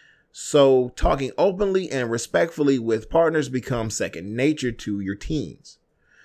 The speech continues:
And the last thing, teens are thirsty for information about sexual assault, consent,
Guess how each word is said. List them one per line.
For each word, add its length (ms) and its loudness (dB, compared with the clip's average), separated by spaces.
And 140 -8
the 60 -4
last 380 2
thing, 380 -4
teens 400 -2
are 280 0
thirsty 380 -2
for 160 -4
information 640 -4
about 340 -4
sexual 440 -8
assault, 440 -8
consent, 720 -4